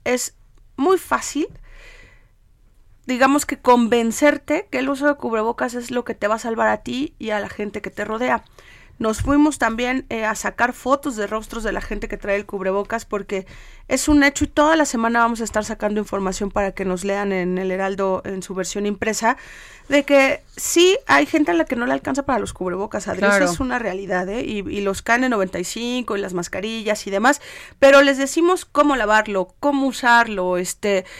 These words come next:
Speaker 1: cómo reciclarlo, ¿no? Este,
Speaker 2: Ujú.
Speaker 1: qué telas usar, los tips para que de verdad, eh, estén seguros, y que es cierto, cualquier cosa que les ayude a cubrir la nariz y la boca,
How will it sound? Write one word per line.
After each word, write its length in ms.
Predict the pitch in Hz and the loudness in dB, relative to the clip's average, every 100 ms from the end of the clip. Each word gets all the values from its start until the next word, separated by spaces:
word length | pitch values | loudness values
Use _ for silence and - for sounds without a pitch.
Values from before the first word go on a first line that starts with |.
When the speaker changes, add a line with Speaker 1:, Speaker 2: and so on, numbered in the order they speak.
| - | -14
Speaker 1:
cómo 280 | - 320 330 | -2 2 4
reciclarlo, 960 | 330 294 220 - 233 233 233 233 202 180 | 2 -2 -6 -2 4 8 8 6 2 -2
¿no? 240 | 202 269 | 0 2
Este, 420 | 269 175 196 208 214 | 2 2 2 2 4
Speaker 2:
Ujú. 120 | 285 | 4
Speaker 1:
qué 100 | 311 | 4
telas 480 | - - 294 277 214 | 2 0 0 -2 -6
usar, 680 | - - 214 208 214 202 | -8 0 4 6 6 4
los 260 | 208 208 - | -2 -4 -4
tips 300 | 269 269 - | -4 -4 -4
para 340 | - 262 214 | 0 2 2
que 120 | - | 0
de 100 | 196 | 0
verdad, 320 | 190 190 202 214 | 0 2 0 0
eh, 320 | 208 185 185 - | -2 -2 -4 -6
estén 320 | 208 - 220 | -8 -6 -6
seguros, 460 | 247 240 254 269 - - - - | -4 -2 2 2 0 -16 -14 -4
y 100 | 277 | -2
que 140 | 330 | 0
es 80 | 339 | 0
cierto, 320 | - 339 - | 0 -2 -4
cualquier 480 | - 254 262 349 339 | 0 0 2 2 0
cosa 320 | 302 277 180 - | 0 -2 -4 -6
que 100 | 214 | -4
les 180 | 208 226 | -4 -4
ayude 200 | 233 254 | -4 -4
a 60 | |
cubrir 420 | 240 208 196 190 185 | -4 -6 -2 -2 -4
la 180 | 202 196 | -2 -2
nariz 480 | 196 196 226 - - | 0 -2 -6 -10 -8
y 140 | 208 | -4
la 100 | 190 | 0
boca, 400 | 202 208 254 381 | -2 0 0 0